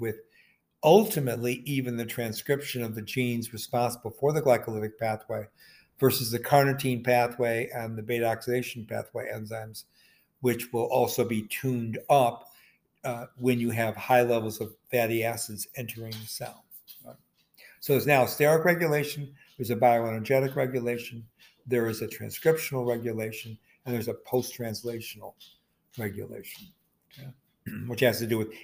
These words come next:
amphibolic movements of polypeptides and transcription factors, for example, that we talked about last time, such as the P P A Rs. Okay. <clears throat> Low glucose utilization, th-, therefore, is the result.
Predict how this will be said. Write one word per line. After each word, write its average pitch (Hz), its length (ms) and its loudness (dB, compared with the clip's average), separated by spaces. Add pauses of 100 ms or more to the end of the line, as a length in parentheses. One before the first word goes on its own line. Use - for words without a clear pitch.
amphibolic 113 500 2
movements 107 300 -6
of 104 60 -16
polypeptides 113 760 -10
and 120 140 -12 (400)
transcription 165 460 -4
factors, 107 280 -10
for 117 140 -6
example, 147 420 2
that 165 100 -2
we 147 80 -4
talked 143 320 4
about 147 240 2
last 160 300 2
time, - 220 -14 (520)
such - 220 -10
as 113 80 -8
the 110 80 -10
P 120 160 -4
P 117 220 -6
A 95 200 -6
Rs. - 440 -10 (280)
Okay. 139 300 2 (240)
<clears throat> - 80 -4 (880)
Low 143 480 8
glucose 180 480 0
utilization, 113 800 -2 (240)
th-, 135 180 -6
therefore, 110 400 8
is 110 120 -4
the 120 60 -4
result. 120 500 0